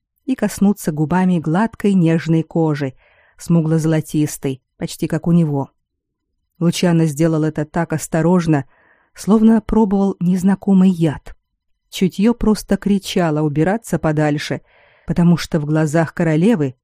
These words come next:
единственно живых на непроницаемом лице, бушевала чья-то смерть. Однако почти сразу она чуть прикрыла веки,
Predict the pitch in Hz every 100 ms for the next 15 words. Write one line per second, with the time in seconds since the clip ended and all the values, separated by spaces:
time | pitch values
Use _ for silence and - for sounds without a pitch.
0 | _ - 240 156 151 - 156 156 156 160
1 | - 160 156 175 165 165 175 156 151 151
2 | 160 - 247 226 _ _ _ _ _ -
3 | 165 - 156 208 226 220 - 147 175 -
4 | 185 - 185 180 - - - _ _ _
5 | _ _ _ - 160 165 165 160 160 151
6 | 180 170 233 269 175 160 196 - 226 -
7 | 175 170 175 170 170 156 147 - 143